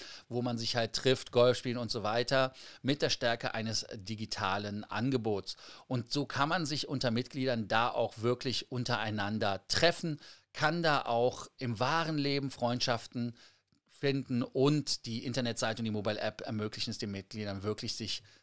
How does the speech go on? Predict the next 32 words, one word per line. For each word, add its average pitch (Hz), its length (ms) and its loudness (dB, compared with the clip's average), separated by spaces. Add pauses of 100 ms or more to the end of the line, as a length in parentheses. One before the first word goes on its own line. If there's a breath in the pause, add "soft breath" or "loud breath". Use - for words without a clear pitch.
(120 soft breath)
da 110 160 -2
mit 123 160 -2
Leuten 120 260 2
im 110 120 -4
Ausland 143 640 4
auch 104 360 -2
zu - 160 -4
treffen 123 440 0
und 113 180 -2
zu 120 220 -2
connecten. 117 640 -4 (440 soft breath)
Auf 165 240 2
jeden 185 200 2
Fall 147 200 2
könnt 196 400 0
ihr 151 220 -2
hier, 170 460 2 (200 loud breath)
wenn 135 200 -2
ihr 170 100 0
das 135 160 2
Angebot 127 540 -2
nimmt, 139 340 -2 (260 soft breath)
auf 120 280 -2 (180)
einen 180 560 2
Schlag 123 500 4 (140)
dreihunderttausend 117 1080 0
Meilen 104 280 0
bekommen. 123 300 -2
Ihr 113 60 -4
fragt 143 300 0
natürlich 143 400 -2
zuerst, - 420 0